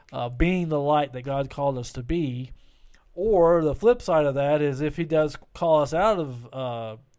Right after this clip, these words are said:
our world that we're in, you know, calls us away, then the wrath of God comes. <laughs> And, I mean, at the end of the day,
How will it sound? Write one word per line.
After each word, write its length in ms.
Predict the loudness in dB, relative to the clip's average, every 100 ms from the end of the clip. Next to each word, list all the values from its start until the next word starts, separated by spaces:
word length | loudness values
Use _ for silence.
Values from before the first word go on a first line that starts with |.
| _ _ -10
our 440 | -6 -6 -6 -10 -18 -20 _ _ _ -6
world 280 | -2 0 -2
that 120 | -8
we're 160 | -8 -8
in, 340 | -8 -8 -8
you 100 | -8
know, 100 | -8
calls 280 | -6 -4 -4
us 140 | -6
away, 520 | -10 -6 -4 -2 -4 -6 -18 -20 -20 _ _
then 460 | -2 -2 -2 -4 -6
the 100 | 0
wrath 280 | 2 0 -2
of 60 |
God 320 | -2 0 0
comes. 440 | -2 -2 -4 0 0
<laughs> 40 | 0 -10 -16 -20 -20 -18 -10
And, 380 | -4 -4 -4 -4
I 60 |
mean, 320 | -6 -6 -8
at 180 | -8 -8
the 100 | -6
end 120 | -6
of 100 | -4
the 80 | 0
day, 480 | 0 2 -2 -6